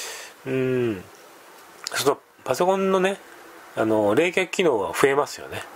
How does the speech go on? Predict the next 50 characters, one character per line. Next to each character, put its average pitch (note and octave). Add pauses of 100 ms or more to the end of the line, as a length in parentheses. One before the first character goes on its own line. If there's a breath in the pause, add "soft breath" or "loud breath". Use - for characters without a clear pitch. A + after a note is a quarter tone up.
(720)
内 B2
蔵 A#2+
フ C3
ァ A#2+
ン G2
と -
合 D#2
わ -
せ -
て。 - (1160)
で、 D#3+
え A2
ー、 -
ま D#3
あ、 - (300)
あ C#3
の A#2
ー、 -
こ E3+
れ F#3
は F3
私 D#3+
の D#3
ね、 E3+ (680)
あ G#2+
の F#2
ー、 -
主 -
観 C#3+
で C#3+
す -
け -
ど D2
も、 C2+ (840)
え B2
ー、 -
ち B3+
ょ C#4
っ - (180)
と F3+
は E3
マ A2
シ -
に D3
な D#3
っ -
た A2+
よ A#2+
う A2+
な C3+